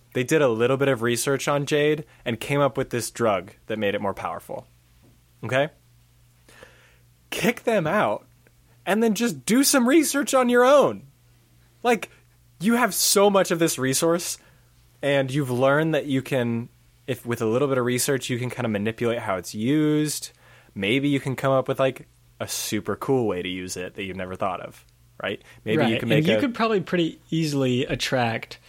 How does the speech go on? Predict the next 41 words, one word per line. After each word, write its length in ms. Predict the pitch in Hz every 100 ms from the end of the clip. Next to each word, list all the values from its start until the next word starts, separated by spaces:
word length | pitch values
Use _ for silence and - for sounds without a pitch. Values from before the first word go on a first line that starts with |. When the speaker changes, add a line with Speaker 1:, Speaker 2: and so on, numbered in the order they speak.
| - -
Speaker 2:
the 80 |
top 240 | - 117 -
scientists 600 | 120 117 - - - -
for 100 | 165
this 140 | 175
kind 160 | - -
of 60 | -
thing. 240 | 196 185
Speaker 1:
Right, 140 | - 92
you've 120 | 92
got 140 | 107
a 40 | 92
resource 420 | 95 101 120 110
they 120 | 104
can't 220 | - 104
find 220 | - 101 -
anywhere 380 | 95 95 92
else, 420 | 87 98 127 - - _ _ _ _ _ _ -
and 140 | 98 92
they 80 |
can 140 | 95 101
do 120 | 92
cool 260 | - 104 98
research 460 | 95 101 127 120 135
on 160 | 139
it, 160 | 160 - - - - - _ - _ _ _ -
and 140 | 101
it 60 | 98
will 80 | 98
benefit 360 | 101 107 110
your 80 | 101
country. 500 | - 110 113 175 226 - _ _ _ _ _ _ _ - - - _
Do 180 | 277 339
some 220 | 339 240
basic 440 | 233 277 - 262
scientific 580 | - 247 233 - 233 208
research 440 | 170 170 165 113 -
on 140 | 113
this 180 | 98 -
thing, 320 | 104 90 123 - - _ _ _ _ _ -
okay? 320 | 127 143 170